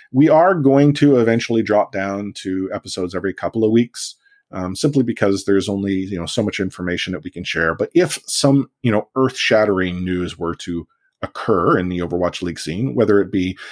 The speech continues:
specific to the Vancouver Titans or Toronto Defiant or, or something that we feel we need to communicate to you, we'll throw in a bonus episode here or there as needed, or possibly a live stream.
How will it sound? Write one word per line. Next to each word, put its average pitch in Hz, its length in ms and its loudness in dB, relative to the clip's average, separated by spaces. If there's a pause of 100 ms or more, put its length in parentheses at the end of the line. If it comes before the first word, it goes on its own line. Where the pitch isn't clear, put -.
(120)
specific 113 400 0
to 101 80 -2
the 87 80 -4
Vancouver 90 260 -4
Titans 92 320 -2
or 85 40 -8
Toronto 85 340 -8
Defiant 135 480 2
or, 101 180 2
or 104 160 -2
something 151 280 2
that 107 80 -4
we 110 100 0
feel 107 180 0
we 98 120 0
need 98 120 -6
to - 80 -20
communicate 92 480 -4
to - 140 -10
you, 85 180 -4 (580)
we'll 127 180 2
throw 104 300 2
in 87 140 0
a 85 60 -4
bonus 82 340 -6
episode 76 500 -8
here 85 300 -2
or 80 60 -4
there 78 360 -2
as 80 360 -2
needed, 80 360 -6
or 78 260 -2
possibly 80 420 -4
a 73 60 -4
live 73 260 -2
stream. 71 340 -12